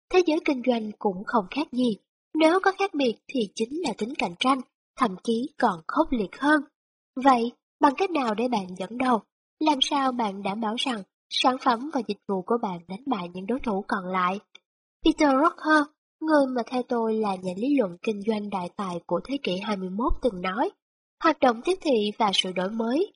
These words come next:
là những nguồn mang lại kết quả, còn lại tất cả đều là chi phí." Tôi muốn thêm một hoạt động thứ ba giúp tạo ra thu nhập vào câu nói của ông.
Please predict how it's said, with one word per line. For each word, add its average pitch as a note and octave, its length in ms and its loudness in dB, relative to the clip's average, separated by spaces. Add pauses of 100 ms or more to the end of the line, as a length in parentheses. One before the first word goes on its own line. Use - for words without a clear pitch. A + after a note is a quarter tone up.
(120)
là A3 280 0
những F#3+ 160 -8
nguồn A3+ 200 0
mang F#3+ 160 -6
lại F3 240 -2
kết E4 200 -2
quả, A3 320 2 (420)
còn D4+ 140 4
lại B3+ 300 0
tất G4 200 -2
cả A3 280 0 (160)
đều G3 220 0
là F3+ 200 -4
chi G3+ 220 -4
phí." A3+ 160 2 (720)
Tôi F#4 100 4
muốn E4 360 0
thêm C4+ 280 -2
một G#3+ 140 -4
hoạt F#3+ 200 -8
động F3 240 -4
thứ C#4+ 200 -4
ba C4+ 220 4 (360)
giúp F#4+ 80 6 (100)
tạo A#3 160 2
ra A3 140 -2
thu A3 160 -2
nhập G#3+ 280 -4 (200)
vào F#3 260 0
câu F#3+ 160 -2
nói F#3+ 220 -4
của A#3+ 160 2
ông. B3+ 200 6